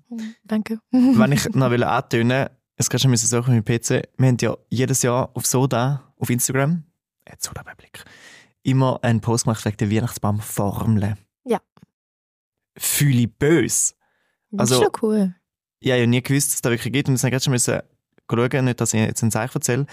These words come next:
Speaker 2: aber du kannst so alles ausrechnen, so wie gross der Stern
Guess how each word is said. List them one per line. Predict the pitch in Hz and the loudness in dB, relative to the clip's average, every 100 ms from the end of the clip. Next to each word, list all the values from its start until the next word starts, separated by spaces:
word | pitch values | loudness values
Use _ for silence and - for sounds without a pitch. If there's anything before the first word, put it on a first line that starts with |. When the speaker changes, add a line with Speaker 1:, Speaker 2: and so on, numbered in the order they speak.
| - - - - | -12 -20 -14 -4
Speaker 2:
aber | 113 | -2
du | 123 | 0
kannst | 120 | 0
so | - | 0
alles | - 120 131 139 | 0 -2 0 -2
ausrechnen, | 131 110 107 117 | 0 -2 -2 0
so | 123 113 - - _ _ | 0 0 -4 -18 _ _
wie | - 120 | -4 -2
gross | 113 113 | -2 -2
der | 107 | -2
Stern | - 117 117 123 | -2 0 0 2